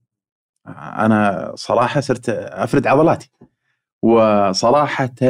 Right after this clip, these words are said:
هذه العضلات جت من ابن حبنك،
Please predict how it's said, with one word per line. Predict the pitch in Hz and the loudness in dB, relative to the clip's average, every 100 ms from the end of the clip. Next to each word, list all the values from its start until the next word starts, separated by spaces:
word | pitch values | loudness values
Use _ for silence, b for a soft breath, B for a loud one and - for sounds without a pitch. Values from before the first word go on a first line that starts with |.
| 123 104 - - | 4 4 0 -6
هذه | - 98 151 147 120 | -8 0 2 4 4
العضلات | 107 110 104 107 123 - - | 2 2 2 2 0 -2 -12
جت | - | -6
من | 110 | -2
ابن | 95 95 | -2 -6
حبنك، | - - _ - - | -20 -20 _ -20 -20